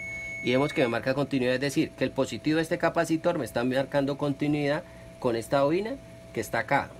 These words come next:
Y este capacitor que estaba acá, está, debe estar, estaba en paralelo aparentemente con esta, con este capacitor de acá. Es decir,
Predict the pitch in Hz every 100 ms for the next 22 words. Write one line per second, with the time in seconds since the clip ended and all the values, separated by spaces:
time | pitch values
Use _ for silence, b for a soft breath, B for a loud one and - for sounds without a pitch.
0 | - - 185 185 147 156 156 160 156 156
1 | 151 156 151 156 147 156 170 - - -
2 | 113 117 131 131 135 113 107 - 117 127
3 | 147 139 139 135 143 123 107 131 127 127
4 | 165 - 110 104 104 123 117 120 - -
5 | - - - - - - - - 107 -
6 | 104 123 127 110 101 95 101 98 95 -
7 | - - B B - - 131 139 175